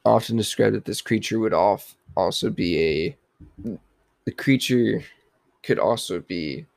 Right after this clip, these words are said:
the spirit, a Native American spirit of, that's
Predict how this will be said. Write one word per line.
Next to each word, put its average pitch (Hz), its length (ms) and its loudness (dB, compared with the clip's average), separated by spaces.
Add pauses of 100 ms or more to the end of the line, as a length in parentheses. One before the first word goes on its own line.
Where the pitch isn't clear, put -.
(320)
the - 80 -8
spirit, 92 760 2 (220)
a 117 60 4
Native 101 300 6
American 101 380 2
spirit 76 540 0 (120)
of, 135 240 -4 (1700)
that's - 420 4